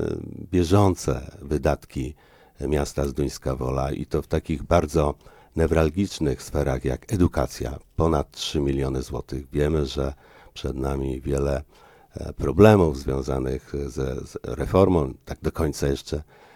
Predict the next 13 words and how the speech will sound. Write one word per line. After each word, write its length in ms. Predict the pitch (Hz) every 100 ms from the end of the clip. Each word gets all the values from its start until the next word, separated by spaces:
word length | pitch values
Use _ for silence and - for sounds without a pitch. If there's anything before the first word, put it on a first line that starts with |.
| _
e, 140 | - 69
nie 120 | 67
wiemy, 280 | 73 73 71
czy 200 | - 71
ona, 300 | 71 71 71 _ - _ _ -
e, 160 | 76
wejdzie 340 | 73 76 73 78
w 60 |
życie, 340 | 76 76 - 80
ale 140 | 76
miasto 360 | 69 69 - 73
bardzo 320 | 73 71 71
starannie, 640 | - 73 73 73 73 71